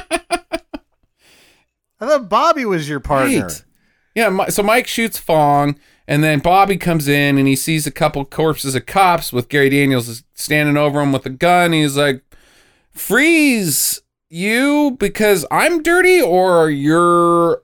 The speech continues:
Speaker 2: a cop holding a gun over the corpses. You're the only person here who could have killed these two other cops. I don't know which I am, but either way," uh,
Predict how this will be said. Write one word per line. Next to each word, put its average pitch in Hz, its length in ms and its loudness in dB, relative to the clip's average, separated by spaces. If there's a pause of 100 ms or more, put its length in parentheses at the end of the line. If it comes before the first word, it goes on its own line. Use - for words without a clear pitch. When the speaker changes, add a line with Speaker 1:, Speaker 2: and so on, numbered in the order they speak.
Speaker 2:
a 147 140 0
cop 185 560 0
holding 165 400 2
a 139 60 0
gun 156 380 2
over 135 460 2
the 131 80 2
corpses. 123 640 -4
You're 123 160 0
the 131 80 2
only 131 160 2
person 123 300 -4
here 135 260 0
who 117 100 -2
could 117 160 -8
have 113 100 -6
killed 165 220 -2
these 113 140 -2
two 143 180 -4
other 113 160 -2
cops. 202 480 0 (460)
I 156 120 2
don't 170 140 0
know 170 120 2
which 175 220 0
I 170 180 2
am, 247 440 2 (280)
but 160 120 0
either 190 240 4
way," 208 600 4 (120)
uh, 147 340 2